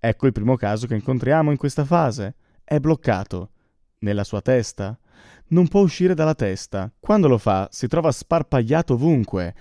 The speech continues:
si disperde e non sa bene se sia fuori, dentro oppure dove, e perciò ritorna dentro. La fase cinque è caratterizzata dal fatto che il preclear, quando esce, schizza fuori e si precipita immediatamente di nuovo all'interno.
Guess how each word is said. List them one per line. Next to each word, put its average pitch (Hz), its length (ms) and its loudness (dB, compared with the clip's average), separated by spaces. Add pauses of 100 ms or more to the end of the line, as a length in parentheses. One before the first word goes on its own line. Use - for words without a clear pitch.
si - 140 -10
disperde 110 720 0
e - 80 -4
non 160 140 2
sa 139 180 0
bene 165 220 2
se 123 100 -2
sia 110 160 -2
fuori, 156 480 0
dentro 151 640 -2
oppure 143 320 0
dove, 135 540 0
e 156 100 -4
perciò 127 480 2
ritorna 117 460 0
dentro. 110 540 0 (320)
La 175 120 2
fase 190 220 2
cinque 190 480 0
è - 100 -6
caratterizzata 151 680 0
dal 113 180 0
fatto 139 280 0
che 107 80 -2
il 101 80 -2
preclear, 117 500 0 (220)
quando 101 320 2
esce, 131 340 0 (200)
schizza - 420 -2
fuori 196 300 2
e - 20 2
si 120 140 -6
precipita 120 540 -2
immediatamente 147 680 -2
di 120 100 0
nuovo 131 260 2
all'interno. 110 720 0